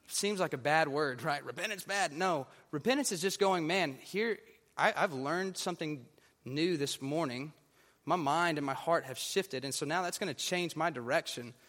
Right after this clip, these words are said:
I, I do wanna be more disciplined, not for the sake of making God happy or, or trying to be disciplined for the sake of discipline. I wanna know Jesus well and made, make him known well. And then that we would make a plan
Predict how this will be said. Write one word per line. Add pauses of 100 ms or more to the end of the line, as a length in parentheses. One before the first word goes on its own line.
(280)
I,
I
do
wanna
be
more
disciplined,
not
for
the
sake
of
making
God
happy
or, (280)
or
trying
to
be
disciplined
for
the
sake
of
discipline.
I
wanna
know
Jesus
well
and
made,
make
him
known
well. (760)
And
then
that
we
would
make
a
plan